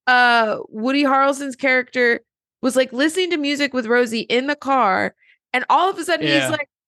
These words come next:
Speaker 1: "What Negro is singing this song?" And I was like, "He's never used this word until now," and
Speaker 2: He
Speaker 1: then
Speaker 2: did.
Speaker 1: never continued to use that word. And I was like, "Are you trying to insinuate that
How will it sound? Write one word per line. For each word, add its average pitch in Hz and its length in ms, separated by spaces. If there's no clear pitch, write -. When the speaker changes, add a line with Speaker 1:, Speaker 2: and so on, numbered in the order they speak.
Speaker 1:
"What 480 320
Negro 349 760
is 302 140
singing 403 380
this 370 260
song?" 370 300
And 392 100
I 440 160
was 427 140
like, 415 220
"He's 539 440
never 466 300
used 403 320
this 392 220
word 339 320
until 330 400
now," 320 260
and 294 160
Speaker 2:
He 294 60
Speaker 1:
then 302 100
Speaker 2:
did. 285 160
Speaker 1:
never 311 300
continued 277 640
to 269 80
use 233 380
that 247 260
word. 226 480
And 285 180
I 302 80
was 302 220
like, 302 280
"Are 254 120
you 262 180
trying 277 460
to 262 340
insinuate 269 640
that 254 280